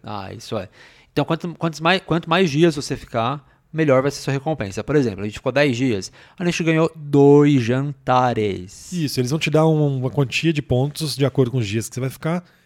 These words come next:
Speaker 2: E depois com esses pontos você
Speaker 1: Você
Speaker 2: vai
Speaker 1: troca
Speaker 2: resgatar
Speaker 1: pelo
Speaker 2: esse
Speaker 1: que você quiser.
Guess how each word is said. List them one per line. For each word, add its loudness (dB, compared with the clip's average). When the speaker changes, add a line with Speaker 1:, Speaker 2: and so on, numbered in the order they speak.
Speaker 2:
E -8
depois 0
com -2
esses -2
pontos -2
você -2
Speaker 1:
Você 2
Speaker 2:
vai 4
Speaker 1:
troca 8
Speaker 2:
resgatar 6
Speaker 1:
pelo 2
Speaker 2:
esse -6
Speaker 1:
que -2
você -8
quiser. -2